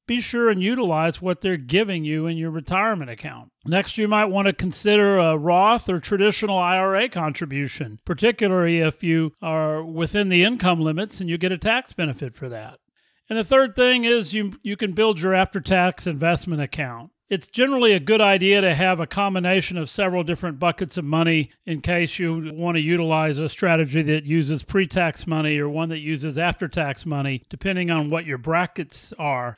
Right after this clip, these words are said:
For instance, when your income is fairly high, you may want to live off after-tax investment accounts. But when your income drops, you can take withdrawals from pre-tax accounts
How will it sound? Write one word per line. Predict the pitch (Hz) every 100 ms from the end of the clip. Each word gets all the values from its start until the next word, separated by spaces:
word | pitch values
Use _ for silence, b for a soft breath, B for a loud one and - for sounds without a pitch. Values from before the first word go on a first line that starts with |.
| _ _
For | 175
instance, | 185 180 - 180 -
when | 190 180
your | 170 175
income | 185 208 208 196 170 156 156 _ -
is | 160
fairly | - 202 190 151
high, | 120 262 185 165 190 - _ -
you | 170
may | 175 185
want | 185 185
to |
live | 170 175 151
off | 170 147
after-tax | 185 170 - 156 180 160 160 -
investment | 151 135 156 165 156
accounts. | 135 - 123 120 139 - - b b b _
But | 160 170 175
when | 180 175
your | 165
income | 185 220 196 175 135
drops, | 151 233 190 196 - - - b b
you | 160 165
can | 180
take | 151 180 160
withdrawals | 165 135 165 220 185 180
from | - 175 156
pre-tax | 240 285 - 151 123 -
accounts | 143 160 143 170 247 -